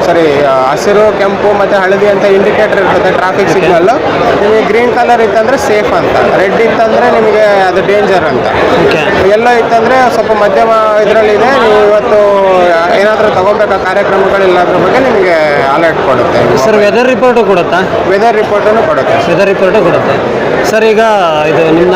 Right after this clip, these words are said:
Speaker 2: ಅಡ್ರೆಸ್ ಎಲ್ಲಿ ಬರುತ್ತೆ ಸರ್?
Speaker 1: ಅಡ್ರೆಸ್ ನಮ್ದು ಬಂದು ಬೆಂಗಳೂರು ಬೇಸ್ಡ್ ಕಂಪನಿ ಎಚ್ ಎಸ್ ಆರ್ ಲೇಔಟ್ ಅಲ್ಲಿ ಇದೆ. ನಮ್ಮ
Speaker 2: ಹಾ.
Speaker 1: ಕಂಪನಿ ಹೆಸರು ಬಂದು ಅಗ್ರಿಯಾಕ್ ಟೆಕ್ನಾಲಜೀಸ್ ಪ್ರೈವೇಟ್ ಲಿಮಿಟೆಡ್, ಫೈಲೋ ಅಂತಂದು ಹೇಳಿ.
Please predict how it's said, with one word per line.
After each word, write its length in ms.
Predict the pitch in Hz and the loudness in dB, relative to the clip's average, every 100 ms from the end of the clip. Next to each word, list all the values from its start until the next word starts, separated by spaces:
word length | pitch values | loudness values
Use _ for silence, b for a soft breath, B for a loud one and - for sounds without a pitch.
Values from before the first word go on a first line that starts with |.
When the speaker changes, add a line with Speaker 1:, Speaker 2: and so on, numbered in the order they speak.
| 180 | 0
Speaker 2:
ಅಡ್ರೆಸ್ 300 | 185 233 226 | 0 0 0
ಎಲ್ಲಿ 180 | 208 185 | 0 0
ಬರುತ್ತೆ 220 | 156 143 | 0 -2
ಸರ್? 480 | 160 - - - 175 | -2 -2 -2 -2 -2
Speaker 1:
ಅಡ್ರೆಸ್ 340 | 202 233 214 | 0 0 0
ನಮ್ದು 440 | 233 220 226 233 | -2 0 0 0
ಬಂದು 320 | 226 226 240 214 | 0 0 -2 0
ಬೆಂಗಳೂರು 340 | 214 220 226 | 0 0 0
ಬೇಸ್ಡ್ 300 | 220 214 208 | 0 0 0
ಕಂಪನಿ 300 | 196 190 240 | 0 2 2
ಎಚ್ 200 | 220 214 | 0 0
ಎಸ್ 160 | 196 214 | 0 0
ಆರ್ 120 | 196 | 0
ಲೇಔಟ್ 300 | 185 190 185 | 0 0 0
ಅಲ್ಲಿ 160 | 170 | -2
ಇದೆ. 320 | 160 208 320 185 | 0 0 0 0
ನಮ್ಮ 140 | 175 | 0
Speaker 2:
ಹಾ. 60 | 190 | -2
Speaker 1:
ಕಂಪನಿ 340 | 185 196 233 | -2 0 0
ಹೆಸರು 280 | 214 240 208 | 0 0 0
ಬಂದು 240 | 196 226 | 2 2
ಅಗ್ರಿಯಾಕ್ 500 | 247 175 208 214 - | 0 0 0 -2 -2
ಟೆಕ್ನಾಲಜೀಸ್ 500 | 190 175 196 202 196 | -2 0 0 0 0
ಪ್ರೈವೇಟ್ 420 | - 170 180 185 | -2 0 0 0
ಲಿಮಿಟೆಡ್, 380 | 185 180 185 220 | 0 2 0 0
ಫೈಲೋ 360 | - 180 180 185 | 0 0 0 2
ಅಂತಂದು 340 | 170 151 151 | 0 -2 -2
ಹೇಳಿ. 240 | 139 151 | 0 0